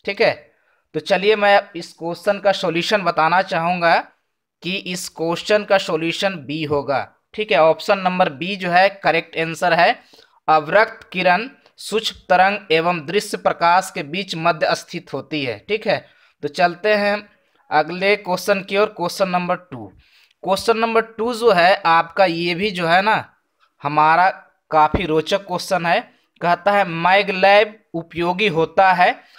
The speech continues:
आपको बतानी है। ऑप्शन आपके सामने चार विकल्प दिया हुआ है, ए, बी, सी और डी।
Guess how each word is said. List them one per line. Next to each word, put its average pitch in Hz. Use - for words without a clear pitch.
आपको 156
बतानी 170
है। 214
ऑप्शन 156
आपके 180
सामने 180
चार 170
विकल्प 170
दिया 170
हुआ 165
है, 190
ए, 160
बी, 170
सी 175
और 156
डी। 165